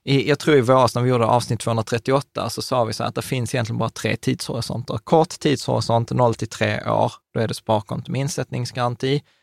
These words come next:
Mer än tio år, hundra procent aktieexponering är då i global aktieindexfond. Och sen allt som hamnar mellan då, då tre och nio år, ja, men det kan man ju lika gärna köra en så här femtio femtio.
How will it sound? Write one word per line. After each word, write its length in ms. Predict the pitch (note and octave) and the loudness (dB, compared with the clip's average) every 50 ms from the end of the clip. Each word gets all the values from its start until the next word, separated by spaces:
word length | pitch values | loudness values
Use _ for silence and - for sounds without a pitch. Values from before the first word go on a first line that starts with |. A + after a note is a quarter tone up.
| _ _ _ | _ _ _
Mer 320 | C3 C3+ C#3 B2+ A2+ G#2 | 2 4 6 6 4 4
än 120 | A#2 A2+ G#2+ | 2 0 0
tio 360 | - - B2 A#2 A2 G#2+ G2+ | 0 0 2 4 4 4 2
år, 140 | A#2+ - - | 2 0 0
hundra 340 | B2 A#2 G#2+ G#2 - G#2+ - | 0 0 0 -2 -2 -4 -6
procent 440 | - - - - - G#2 - - | -6 -8 -8 -6 -6 -6 -2 2
aktieexponering 1300 | D3 D3 C#3+ - - - - - A#2+ - - - - - A#2 A#2 A2+ G#2+ A2 A2+ A2+ A2 G#2+ A2+ A#2+ A#2 - | 2 2 0 0 -6 -4 -2 -2 -2 -2 -4 -8 -6 -4 -2 0 0 0 -2 -2 -2 -2 -2 -4 -4 -8 -6
är 140 | - A2+ A2+ | -6 -6 -6
då 220 | A#2 A2+ G#2+ G#2 | -4 -4 -4 -6
i 80 | - - | -6 -8
global 460 | - _ - A2+ - G#2+ G2+ G2 - | -10 _ -8 -4 -2 0 0 0 0
aktieindexfond. 1080 | - A2+ - - - - - - G#2 G#2+ A#2+ - - - - - C3 B2+ C3+ C#3 C3+ - _ - - - _ _ | -2 -4 -4 -6 -8 -8 -6 -6 -4 -6 -4 -6 -8 -8 -6 -4 0 0 0 0 -2 -6 _ -20 -20 -20 _ _
Och 120 | - C3+ | -4 0
sen 200 | - C#3+ C3 A#2+ - | 0 2 0 0 0
allt 300 | - D3 C#3 B2+ A#2+ A2+ | 2 2 4 4 2 0
som 120 | - B2 | 0 0
hamnar 320 | B2+ D3 C#3+ C#3+ C3+ A#2 A2 | 2 4 4 4 4 2 4
mellan 320 | A2+ A#2 A#2 A2 G#2+ G#2 | 4 4 4 4 4 4
då, 280 | G#2+ G#2 G2 G2 G#2+ G#2 - _ | 4 4 4 2 0 -2 -4 _
då 160 | G#2+ G2+ G2+ | 0 0 0
tre 480 | - - - - A#2+ G#2+ G2+ G2+ G2+ G2 | -2 -4 0 2 2 4 4 4 2 0
och 340 | - G#2+ - - - - | 0 -4 -4 -4 -6 -2
nio 560 | A#2 A#2 B2 C3+ C3 A#2+ A2 A2+ C3 D3 D#3 A2+ | 2 4 6 6 6 4 4 4 4 4 2 2
år, 240 | F2+ - C3 B2 - - _ _ _ _ _ _ | 2 2 2 0 0 -4 _ _ _ _ _ _
ja, 80 | A#2+ | -4
men 100 | B2 B2 | -2 0
det 140 | B2+ B2 A2 | 0 0 -2
kan 180 | - - B2 A#2 | -2 -6 -6 -4
man 120 | A2+ A2+ | -4 -4
ju 60 | A#2+ | -2
lika 280 | A#2 C3 B2 - - A#2 | -2 -4 -6 -4 -4 -2
gärna 220 | A2+ A2 G#2+ G#2+ | -2 -2 -2 -4
köra 200 | - - A#2 A2+ | -4 -4 -4 -4
en 80 | A2 - | -2 -4
så 100 | - A#2+ | -4 -4
här 60 | A#2 | -6
femtio 420 | - - A#2 A#2 A2+ A2+ - - | -4 -6 -6 -6 -6 -6 -8 -8
femtio. 520 | - - A#2+ A2+ G#2 B2 - - - - | -6 -6 -4 -4 -6 -8 -10 -12 -12 -12